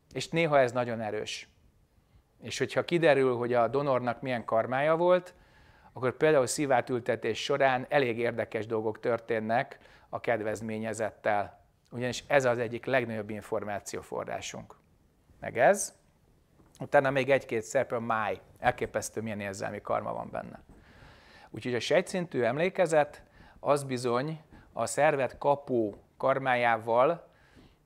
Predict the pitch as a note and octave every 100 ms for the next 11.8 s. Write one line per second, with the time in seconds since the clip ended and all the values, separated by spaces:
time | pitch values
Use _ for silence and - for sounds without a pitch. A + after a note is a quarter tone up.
0 | - - D3+ C3+ A2+ - A#2 A2 A2 G#2+
1 | - A2 - G#2+ G#2+ G#2 G2+ A2 - -
2 | B1+ - _ _ _ _ - A#2+ C3+ B2
3 | - D3 C3 B2 C#3 D#3 F3+ G3+ G3 -
4 | C#3+ B2+ B2 - - A2+ A2+ A2 A2 A2+
5 | _ _ _ _ _ _ - - _ _
6 | _ _ _ _ - - _ - - -
7 | - - _ - - - - - - -
8 | - - E3+ D#3 C3+ A#2+ - C#3+ B2 B2
9 | A2 C3 C#3 D3 D#3+ C#3 - A#2+ - C#3+
10 | C3+ A#2+ A#2 - B2 A#2 G#2+ - A#2 C3
11 | D3+ D3+ C3+ B2 A#2 G#2+ G#2 F#2+